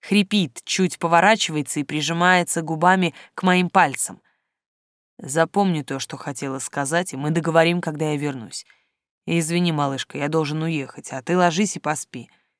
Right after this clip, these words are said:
Тебе нужен отдых, слишком много всего навалилось, а когда проснёшься, я уже буду рядом". Дан разворачивается, чтобы выпутаться из моих объятий, но я не позволяю и шага сделать.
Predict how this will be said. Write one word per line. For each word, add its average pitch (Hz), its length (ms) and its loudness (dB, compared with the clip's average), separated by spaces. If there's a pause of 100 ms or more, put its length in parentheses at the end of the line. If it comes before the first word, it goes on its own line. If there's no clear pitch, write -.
Тебе 185 220 4
нужен 190 360 2
отдых, 135 380 -4 (280)
слишком 180 540 2
много 190 280 2
всего 147 280 -4
навалилось, 135 600 -4 (300)
а - 80 -14
когда 147 280 -2
проснёшься, 185 680 0
я 135 160 -2
уже 170 200 2
буду 156 240 -2
рядом". 131 380 -6 (760)
Дан 170 300 4
разворачивается, 165 840 4
чтобы 156 360 -2
выпутаться 156 580 -2
из 139 100 -6
моих 147 280 -6
объятий, 160 520 2 (280)
но 185 60 2
я 196 140 8
не 196 100 2
позволяю 190 640 4
и 196 140 -4
шага 151 400 2
сделать. 123 500 -10